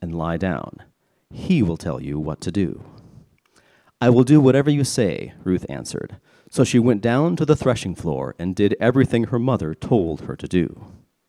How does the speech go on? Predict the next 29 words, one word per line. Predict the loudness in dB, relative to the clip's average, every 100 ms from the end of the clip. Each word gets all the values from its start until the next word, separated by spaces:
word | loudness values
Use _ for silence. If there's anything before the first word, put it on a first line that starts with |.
| _ _ _ _ _ _ _ _ _ _ _ _
When | 4 6 6
Boaz | 6 6 4 2
had | 0
finished | 0 0 0 0 -4
eating | 0 2
and | 2
drinking | 2 0 -2 -12 -16 -4
and | 0
was | 4 6
in | 6
good | 6 4
spirits, | 2 0 2 0 -6 -14 -14 _ _ -2
he | 2
went | 2 4
over | 4 4 2
to | 2
lie | 2 2
down | 2 0 -2
at | -4
the | -6
far | 0 2 4 4
end | 2 0
of | 0
the |
grain | 0 0 0
pile. | -2 -8 -16 -20 -20 -20 _ _ _ _ _ -4
Ruth | 2 4 2 -2
approached | -2 0 0 0 -10
quietly, | -6 -4 -4 -6 -12 -18 -20